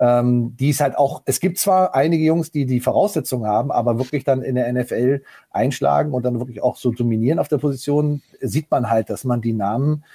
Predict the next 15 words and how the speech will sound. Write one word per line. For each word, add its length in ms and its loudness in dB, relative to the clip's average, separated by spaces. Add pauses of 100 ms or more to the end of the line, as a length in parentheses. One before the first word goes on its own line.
(160)
mehr 120 2
oder 120 0
weniger 300 2
an 80 0
ein 240 0
bis 160 -2
zwei 180 0
Händen 240 -6
abzählen 540 -4
kann, 340 -8
ja. 240 -6
Also 160 -8
das 120 -8
ist 120 -6
schon, 480 2